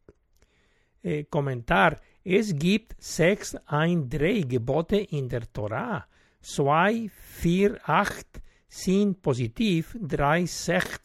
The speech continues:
fünf sind negativ. Wenn, f-, äh, wenn wir addieren, erhalten wir jeweils fünf. Bedeutung negativ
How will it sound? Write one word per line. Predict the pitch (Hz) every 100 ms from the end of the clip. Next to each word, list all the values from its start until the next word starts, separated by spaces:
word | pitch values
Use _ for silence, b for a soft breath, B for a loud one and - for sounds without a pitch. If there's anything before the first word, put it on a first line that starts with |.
| -
fünf | 208 254 175 - -
sind | - 165 170
negativ. | 139 117 110 - 247 - - b b b b
Wenn, | 131 117 170 190 185 - _ _
f-, | - - -
äh, | 156 123
wenn | 123 180 175 127 113
wir | 202 226 - -
addieren, | 143 120 139 185 311 302 - b b b
erhalten | 180 143 - 143 185 247 254 226 131
wir | 160 190 226 - - _ _ -
jeweils | 151 143 123 175 247 302 226 -
fünf. | - 240 247 139 - - - _ _ b b b b
Bedeutung | 139 139 117 139 196 240 254 240
negativ | 156 131 123 180 226